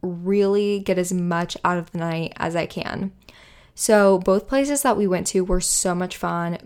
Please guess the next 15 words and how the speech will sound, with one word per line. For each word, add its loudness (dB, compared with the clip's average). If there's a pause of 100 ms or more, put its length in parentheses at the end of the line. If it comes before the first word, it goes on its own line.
great 0
music, 0 (120)
great -2 (160)
energy -2
from -6
everybody, -4
and -6 (600)
it 2
was 2
just -4 (180)
so -2 (240)
much -4
fun. -6
Honestly, 2
like, -2